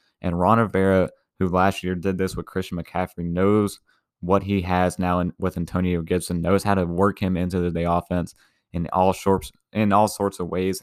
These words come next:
and fashions. So I'm really excited to see how Rivera really works Gibson into this football team's offense this year.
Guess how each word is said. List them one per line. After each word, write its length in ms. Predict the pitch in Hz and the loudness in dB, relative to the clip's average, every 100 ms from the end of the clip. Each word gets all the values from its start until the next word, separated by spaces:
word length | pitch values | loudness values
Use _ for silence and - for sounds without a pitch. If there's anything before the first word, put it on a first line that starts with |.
| - | -10
and 240 | 92 90 | -10 -8
fashions. 560 | - 87 90 85 85 - _ _ _ _ | -6 -8 -6 -10 -12 -14 _ _ _ _
So 120 | - | -12
I'm 80 | 87 | -8
really 200 | 95 101 | -4 -4
excited 340 | - 95 92 | -4 -6 -4
to 80 | 90 | -6
see 220 | - 92 | -6 -4
how 200 | 87 92 | -2 2
Rivera 400 | 107 113 98 98 | 2 2 4 6
really 220 | 95 92 90 | 6 2 0
works 380 | 85 95 85 | 2 2 2
Gibson 520 | - 92 92 - 87 - - | -2 -2 -2 -2 -4 -6 -4
into 200 | 95 98 | -2 0
this 160 | 92 | 0
football 380 | - 98 - 87 | 0 0 2 0
team's 300 | - 90 87 | 0 -2 -2
offense 420 | - 87 - 85 - | 0 0 0 -4 -2
this 220 | 87 82 | -4 -4
year. 240 | 82 82 | -4 -2